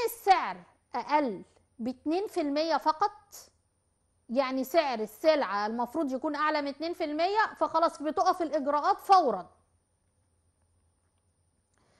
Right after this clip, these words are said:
لو بيستورد السلعة دي من عدة دول والكمية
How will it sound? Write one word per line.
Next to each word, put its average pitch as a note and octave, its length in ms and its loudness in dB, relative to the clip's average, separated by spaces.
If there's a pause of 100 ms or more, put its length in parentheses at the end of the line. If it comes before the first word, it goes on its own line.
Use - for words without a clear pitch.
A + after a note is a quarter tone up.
(320)
لو C4+ 460 4 (800)
بيستورد F#4 640 4
السلعة F#4 400 2
دي D#4 160 -4
من E4 160 -6
عدة D4+ 280 -4
دول F#4+ 560 2 (240)
والكمية D#4+ 920 -2